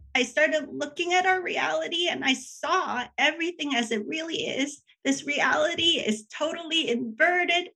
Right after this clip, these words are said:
and backwards and upside down. And all the things that I've been told in school, and I had gone to some of the best schools. I have all these letters after my name,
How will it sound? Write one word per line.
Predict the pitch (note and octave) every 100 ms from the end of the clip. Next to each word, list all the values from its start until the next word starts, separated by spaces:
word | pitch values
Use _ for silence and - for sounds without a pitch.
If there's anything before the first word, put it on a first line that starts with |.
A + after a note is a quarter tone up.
| -
and | G#3
backwards | G#3+ A3 C#4 D4+ C#4
and | B3+
upside | A3+ A3 - A3 G#3+
down. | C4 D#4+ E4 F#4 - - _
And | B3 C4
all | - D4+ E4
the | D#4 D#4
things | D4+ D#4 C#4+
that | C#4+
I've | A#3+
been | B3 A#3+
told | A3+ C4+ C4+
in | B3
school, | A3+ - D4+ D#4 D#4+ D#4+
and | C#4
I | A#3+
had | A#3+ A3
gone | A3 A3+
to | C4 A#3
some | C4
of | B3
the | G#3+
best | - B3 -
schools. | - F4 E4+ E4 D#4
I | -
have | G#3+ G#3+ A3
all | -
these | C4 C4+ C4+
letters | - C4+ C#4 C#4+
after | C#4+ C4+ D4
my | C4 C4
name, | D4 F4 F4 E4+